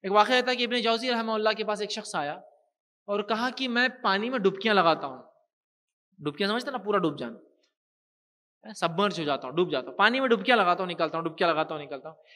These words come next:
लेकिन उसके बाद भी मुझे ऐसा लगता है कि मेरा आंख का कुछ हिस्सा सूखा रह गया, तो मैं क्या करूँ?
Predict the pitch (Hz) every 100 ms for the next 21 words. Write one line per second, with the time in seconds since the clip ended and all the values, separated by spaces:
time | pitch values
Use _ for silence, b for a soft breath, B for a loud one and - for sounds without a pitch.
0 | - 240 262 - 262 214 214 269 262 269
1 | 254 202 180 233 240 240 220 202 185 226
2 | 208 190 185 233 - 170 170 139 123 127
3 | 190 196 190 175 165